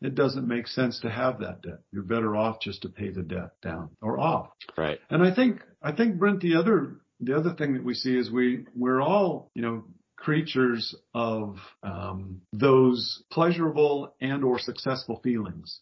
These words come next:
Speaker 1: where you feel successful. And a lot of that can come from very short-term decisions. Long-term savings requires being able to look down the road and say,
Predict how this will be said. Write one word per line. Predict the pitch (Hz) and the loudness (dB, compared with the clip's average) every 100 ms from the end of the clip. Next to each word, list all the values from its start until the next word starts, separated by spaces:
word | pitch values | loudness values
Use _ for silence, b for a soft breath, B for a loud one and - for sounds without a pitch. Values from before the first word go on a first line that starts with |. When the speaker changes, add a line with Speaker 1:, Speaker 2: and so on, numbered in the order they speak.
| - | -4
Speaker 1:
where | 113 113 | 0 2
you | 110 113 110 | 2 0 0
feel | 170 185 - | 4 4 2
successful. | 117 110 110 92 - 104 117 113 | -6 -8 -10 -10 -12 -12 -12 -12
And | 117 123 120 120 120 113 - - | -4 0 2 2 2 0 -6 0
a | 131 | 2
lot | 131 160 208 | 4 4 2
of | 131 | 2
that | 143 143 143 | 0 0 -2
can | 127 120 | -8 -6
come | 135 135 | -4 -4
from | 127 117 | -4 -2
very | 120 120 | 0 0
short-term | 110 131 123 113 - 117 107 | 0 0 0 -2 -4 -2 -2
decisions. | 101 98 123 101 92 78 - - | -4 0 0 0 -10 -16 -12 0
Long-term | 123 156 220 - 143 135 | 4 6 4 4 0 -2
savings | 131 160 165 120 107 110 110 - | 0 2 2 0 -4 -4 -6 -8
requires | 113 - 135 127 123 113 | -8 -2 0 2 2 2
being | 131 127 | 2 2
able | 113 | 2
to | 117 | 0
look | 123 135 | 0 0
down | 123 117 113 | 0 2 2
the | |
road | 110 117 113 | 2 2 2
and | 107 101 | 0 -4
say, | - 110 107 107 | -4 -2 -2 -4